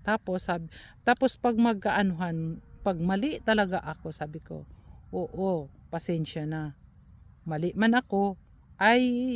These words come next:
syempre masasabi nating nagkamali. Tao lang naman tayo, di ba?" Ganon lang, guys. Basta mag-unawaan at mag-i-explain. Pero guys, ang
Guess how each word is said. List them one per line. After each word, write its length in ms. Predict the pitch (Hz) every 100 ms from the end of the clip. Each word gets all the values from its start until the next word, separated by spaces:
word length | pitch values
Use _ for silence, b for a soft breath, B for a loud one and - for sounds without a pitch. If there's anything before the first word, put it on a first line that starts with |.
| -
syempre 320 | 247 233 233
masasabi 560 | 214 208 208 214 208
nating 640 | 208 196 - 196 190 185 226
nagkamali. 640 | 311 269 285 311 262 165 - _ b b -
Tao 240 | 196 196
lang 240 | 202 190 180
naman 160 | 175 170
tayo, 160 | 175 180
di 80 | 147
ba?" 240 | 139 151 - b b b b b b -
Ganon 320 | 185 226 240
lang, 80 | 233
guys. 320 | 208 202 -
Basta 320 | 185 202 226 - - - - - -
mag-unawaan 880 | 185 165 202 202 202 208 202 220 -
at 240 | 185 180 180 190
mag-i-explain. 1600 | 208 180 - - - 226 226 - - - - 226 - - 220 - B B -
Pero 240 | 339 403
guys, 240 | 330 311 254
ang 320 | 262 262 220